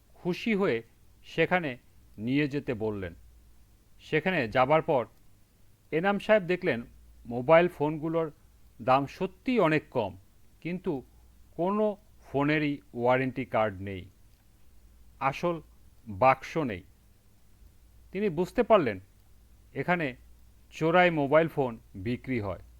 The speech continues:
তিনি মোবাইল না কিনেই ফিরে আসলেন। পরদিন প্রকৃত দাম দিয়ে তার শখের মোবাইল ফোনটি কিনলেন।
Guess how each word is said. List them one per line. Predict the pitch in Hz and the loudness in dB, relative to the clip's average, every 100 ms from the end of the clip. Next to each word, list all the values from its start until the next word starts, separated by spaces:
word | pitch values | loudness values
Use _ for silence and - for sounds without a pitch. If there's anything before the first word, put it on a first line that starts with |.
| - - - - | -20 -20 -20 -10
তিনি | 160 165 131 - _ _ - _ - _ - - - - - - | -8 -4 -6 -8 _ _ -20 _ -20 _ -20 -20 -20 -20 -20 -10
মোবাইল | 135 156 175 131 113 | -4 4 6 6 4
না | 117 127 | 0 0
কিনেই | 185 165 147 - _ - | -2 -2 -4 -8 _ -20
ফিরে | - 143 143 | -2 2 4
আসলেন। | 135 - 107 95 - - - _ _ _ - | 4 0 -14 -16 -20 -20 -20 _ _ _ -2
পরদিন | 147 151 147 139 117 - - - - - | 0 2 0 -4 -4 -16 -20 -20 -20 -12
প্রকৃত | 185 185 226 233 | -6 -4 -2 0
দাম | 185 131 131 160 | 4 6 4 2
দিয়ে | 165 139 123 - - | -2 -4 -4 -12 -4
তার | 131 | -4
শখের | 120 - 147 - 170 120 - _ - _ _ | -4 -4 -2 0 -2 -2 -12 _ -20 _ _
মোবাইল | 104 127 131 170 | -6 -4 2 2
ফোনটি | 156 143 123 175 196 - - - | 2 -4 -4 -10 -12 -20 -20 -8
কিনলেন। | 131 110 87 | -6 -4 -6